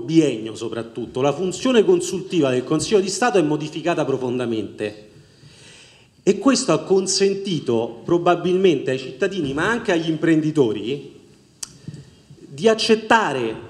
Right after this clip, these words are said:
di avere una maggiore fiducia sulle decisioni prese dall'amministrazione. Faccio un esempio su tutti. Pensate al codice degli appalti pubblici. Pensate alla linea guida dell'anac,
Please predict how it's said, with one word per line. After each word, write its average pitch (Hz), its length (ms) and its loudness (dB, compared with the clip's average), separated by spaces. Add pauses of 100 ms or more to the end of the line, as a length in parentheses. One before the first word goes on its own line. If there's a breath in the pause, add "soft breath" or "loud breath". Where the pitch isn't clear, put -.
(320)
di 147 140 2
avere 208 240 6
una 202 280 0
maggiore 208 460 2
fiducia 226 420 -2
sulle 165 220 0
decisioni 202 720 0
prese 175 220 2
dall'amministrazione. 135 800 -2
Faccio 160 280 -2
un 170 80 4
esempio 180 420 2
su 139 220 -6
tutti. 120 680 -6
Pensate 185 320 2
al 160 120 2
codice 156 320 0
degli 135 140 -2
appalti 127 420 -8
pubblici. 101 400 -12 (540 loud breath)
Pensate 196 400 2
alla 165 80 6
linea 165 260 4
guida 170 220 2
dell'anac, 117 680 -4